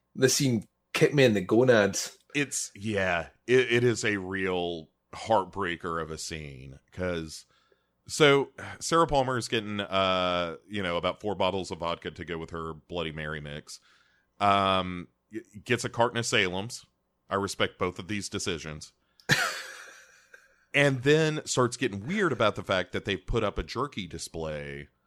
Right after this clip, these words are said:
Speaker 2: behind the counter of this liquor store.
Speaker 1: Mm-hmm.
Speaker 2: And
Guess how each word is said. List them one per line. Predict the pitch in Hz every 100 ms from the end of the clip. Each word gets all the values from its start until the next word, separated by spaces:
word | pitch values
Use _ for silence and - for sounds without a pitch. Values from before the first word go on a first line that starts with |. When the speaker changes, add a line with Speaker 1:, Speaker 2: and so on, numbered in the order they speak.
| _ _
Speaker 2:
behind | 107 92 110 101
the |
counter | 87 104 95 90 87
of | 71
this | 87 80 - -
liquor | 90 101 -
store. | 82 78 65 50 - _ _ _ _ _ -
Speaker 1:
Mm-hmm. | 104 101 95 - _ _ _ _ _ _ _ _ _ -
Speaker 2:
And | 139 139 135 127 120 107